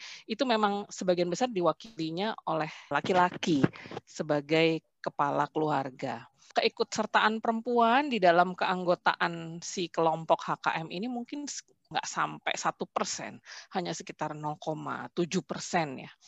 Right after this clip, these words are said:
Dan H K M itu menanam kopi, jadi mereka kemudian memutuskan untuk melakukan penanaman atau produksi tanaman kopi, karena tanaman kopi juga memang sudah dilakukan sebelumnya, namun dengan adanya, eh, akses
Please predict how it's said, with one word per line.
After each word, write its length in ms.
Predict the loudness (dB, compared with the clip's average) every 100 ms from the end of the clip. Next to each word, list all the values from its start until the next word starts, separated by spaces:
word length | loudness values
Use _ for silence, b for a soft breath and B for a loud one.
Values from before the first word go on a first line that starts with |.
| B B B B
Dan 560 | 6 6 6 2 -2 -8
H 100 | 0 0 4
K 0 | 2
M 80 | 2
itu 160 | 2 2
menanam 400 | 4 4 4 4
kopi, 480 | 4 4 0 -4 0
jadi 240 | 0 2
mereka 400 | 2 4 2 0 B B
kemudian 720 | -4 -2 -2 4 8 8 4 -6
memutuskan 1040 | -2 0 2 0 -2 -6 0 4 4 4 -2 -8
untuk 240 | -6 -4 -4 0
melakukan 560 | 0 0 0 0 0 -6
penanaman 560 | -2 -2 0 0 0 0
atau 160 | -2
produksi 560 | 0 0 0 -8 -6 -4
tanaman 400 | -2 -2 -4 -2
kopi, 480 | 2 2 2 -10 -4
karena 160 | 0
tanaman 320 | 0 2 0
kopi 240 | 0 -2 0
juga 320 | 0 2 2 B B B 2
memang 240 | 4 4
sudah 160 | 6 4
dilakukan 720 | 6 4 4 2 6 6 4
sebelumnya, 720 | 0 2 2 0 -2 0 0 0 B B _ _ _
namun 320 | 0 2 2
dengan 240 | 0 0 0
adanya, 800 | 2 4 2 2 2 2 2 0
eh, 160 | -2
akses 560 | 0 -2 2 2 2